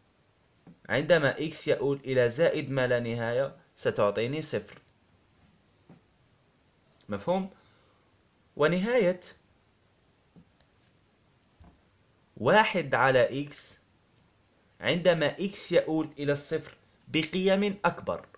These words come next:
أي نفترض مكتوبة على هذا الشكل، واحد على صفر بلس صفر زائد، ستعطيني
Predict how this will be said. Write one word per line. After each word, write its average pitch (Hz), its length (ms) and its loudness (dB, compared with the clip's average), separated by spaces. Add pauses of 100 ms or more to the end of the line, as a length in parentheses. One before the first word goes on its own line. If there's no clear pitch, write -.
(1160)
أي 185 340 4 (140)
نفترض 160 540 0 (200)
مكتوبة 147 440 0
على 151 200 6
هذا 151 200 0
الشكل، - 380 -4 (260)
واحد 160 420 0 (420)
على 131 320 4
صفر - 500 -4 (1900)
بلس 101 480 -6 (120)
صفر - 380 -8
زائد، 110 340 -6 (1800)
ستعطيني 160 840 0